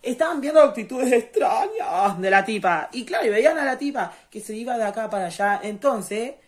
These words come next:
claro, pero como el hijo la busca a ella, ¿entienden? La buscó y la encontró. Ellos se reencuentran y le, y, porque, ¿qué pasó? Cae un día en la casa, porque los padres adoptivos siempre le dijeron la verdad, dónde vivía y todo. No fue difícil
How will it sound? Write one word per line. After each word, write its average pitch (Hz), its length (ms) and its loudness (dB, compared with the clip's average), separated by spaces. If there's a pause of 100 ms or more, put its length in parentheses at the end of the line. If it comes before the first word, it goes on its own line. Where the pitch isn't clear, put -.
(320)
claro, 302 580 0 (180)
pero 220 460 -2
como 226 320 -8
el 247 180 -4
hijo 262 500 -6
la 180 240 -6
busca 185 380 -8
a 175 60 -8
ella, 175 440 -14 (280)
¿entienden? 170 500 -10
La 147 120 -8
buscó 190 500 -6 (240)
y 196 80 -6
la 175 100 -2
encontró. 156 800 -6
Ellos 285 220 -10
se 247 100 -8
reencuentran 180 800 -8 (460)
y 254 100 -8
le, 214 380 -4
y, 185 540 -10
porque, 190 460 -6
¿qué 269 120 -10
pasó? 247 480 -2 (320)
Cae 381 260 -2
un 214 140 -4
día 196 380 -2
en 180 100 -8
la 165 160 -4
casa, 151 480 -8
porque 165 380 -10
los 180 160 -8
padres 302 300 0
adoptivos 247 320 -8
siempre 339 260 -10
le 180 60 -4
dijeron 170 260 -8
la 147 60 -6
verdad, 147 260 -4
dónde 160 200 -6
vivía 165 300 -2
y 156 60 -8
todo. 170 160 -8
No 233 120 -6
fue 571 180 -12
difícil 143 380 -6